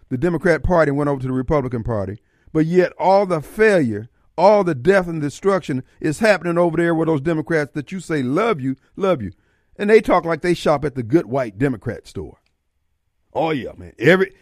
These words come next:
everyone in here good. Just pick one. Any one of 'em. Well, then why everything messed up over there, bro? Why you in constant need?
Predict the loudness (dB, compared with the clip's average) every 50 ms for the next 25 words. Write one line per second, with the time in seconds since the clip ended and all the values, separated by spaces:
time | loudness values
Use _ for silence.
0 | -4 0 0 2 2 4 4 6 6 6 6 6 8 8 8 8 8 8 6 6
1 | 6 4 -4 -10 -2 2 2 2 2 2 -2 0 2 4 4 4 4 2 0 -4
2 | -4 -4 -4 -2 -2 -2 0 0 0 0 0 0 -4 -6 -8 -14 _ _ _ _
3 | _ _ _ _ _ _ _ _ _ _ _ _ _ _ _ _ _ _ -6 0
4 | 4 4 4 4 4 2 2 2 2 0 -2 0 -2 -2 -2 -2 -4 -6 -6 -6
5 | -8 -8 -4 -4 -4 -2 0 -2 -2 -2 -4 -8 -8 -10 _ _ -4 0 2 4
6 | 4 4 2 2 2 0 0 -2 -4 -6 -6 -4 -6 -6 -8 -8 -8 -6 -6 -4
7 | -2 -2 0 -2 -2 -6 -8 -10 -12 -14